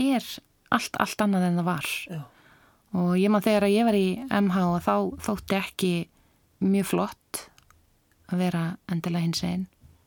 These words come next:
Speaker 1: Eða fór nú kannski eftir hvaða hinseginleiki það var. En í dag þá bara, já, ég held hreinlega að vinum þeirra finnist það eiginlega bara svolítið flott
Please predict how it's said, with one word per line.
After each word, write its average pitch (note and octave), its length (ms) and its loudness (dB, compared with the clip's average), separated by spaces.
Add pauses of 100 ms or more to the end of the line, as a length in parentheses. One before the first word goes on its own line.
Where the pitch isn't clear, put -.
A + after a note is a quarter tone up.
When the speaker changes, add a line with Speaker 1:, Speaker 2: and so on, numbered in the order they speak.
(260)
Speaker 1:
Eða E3 200 2
fór F#3+ 160 0
nú F#3+ 140 0
kannski F#3 240 0
eftir F3+ 320 -2
hvaða F3+ 260 0
hinseginleiki F#3 500 0
það F3+ 200 0
var. F#3+ 180 -2 (1300)
En G3+ 340 2
í A3 140 0
dag D4 380 2
þá - 160 -2
bara, A#3+ 260 0 (2500)
já, G#3 160 4
ég G3 240 4
held D4+ 300 -2
hreinlega B3+ 460 2
að G#3 80 0
vinum C4+ 280 2
þeirra C4 340 -2
finnist C4 460 0
það G#3+ 380 -2 (500)
eiginlega G#3 260 -4
bara G3 120 -4
svolítið F3+ 200 -4
flott - 760 -8